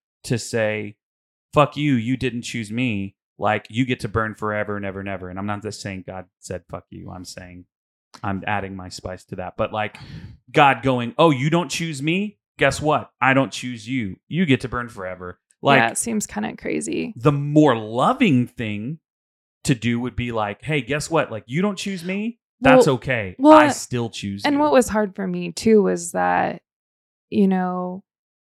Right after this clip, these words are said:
Speaker 2: if we're supposed to be all his children, but he also created, like, free will, like, the opportunity for us to choose him or not, and he was the creator, why would he create something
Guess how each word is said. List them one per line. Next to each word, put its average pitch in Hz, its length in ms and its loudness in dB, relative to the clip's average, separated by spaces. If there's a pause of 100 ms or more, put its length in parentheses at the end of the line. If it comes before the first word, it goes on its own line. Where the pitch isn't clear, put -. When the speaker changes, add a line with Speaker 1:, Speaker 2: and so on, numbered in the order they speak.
(160)
Speaker 2:
if - 160 -6
we're 208 140 6
supposed 196 480 -8
to 190 80 -10
be 185 160 -6
all 170 140 -4
his 170 220 -8
children, 190 800 -6 (460)
but 180 160 2
he 185 160 0
also 180 540 0
created, 180 520 -4
like, 170 240 -6 (600)
free 185 240 4
will, 220 320 10
like, 185 300 0 (1040)
the 190 420 6
opportunity 190 580 4
for - 260 0
us - 180 0
to 190 120 -2
choose 196 300 0
him 180 160 0
or 175 100 -4
not, 220 360 8 (360)
and 185 120 -2
he 202 100 6
was 185 160 6
the - 60 0
creator, 190 460 4
why 180 220 4
would 202 140 6
he 190 140 0
create 190 560 -4
something 180 1000 -2